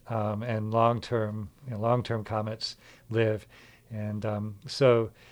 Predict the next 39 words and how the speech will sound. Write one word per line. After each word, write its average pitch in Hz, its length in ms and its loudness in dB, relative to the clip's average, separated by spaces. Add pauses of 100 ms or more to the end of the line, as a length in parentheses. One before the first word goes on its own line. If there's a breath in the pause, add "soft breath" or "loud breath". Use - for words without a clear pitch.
(200 soft breath)
yeah, 139 120 8
so 123 200 4
Kuiper 185 400 6
and, 127 200 -2
and 120 220 -2
Yuri 127 280 6
had 104 200 0
a 104 60 -2
very 110 500 2
heated 127 460 2
rivalry, 107 800 0
and 110 140 -6
they 113 100 -2
were 113 100 -2
actually 120 400 -2
enemies. 113 680 -2 (340 loud breath)
And, 110 380 -4
uh, 107 240 2 (480 loud breath)
and, 113 300 -2
but 123 140 0
they 120 400 2
served, 135 440 2
they 123 120 4
both 135 320 8
advised 123 560 6
nasa 113 500 -2
on 113 300 -2
the 104 100 -4
moon 120 260 0
missions. 110 500 -4
And 113 120 -8
so 117 220 -4
there's 110 260 -2
a, 117 60 -4
a 120 200 -6
funny 120 320 0
story 127 380 4
about 110 260 -2
how 113 240 -2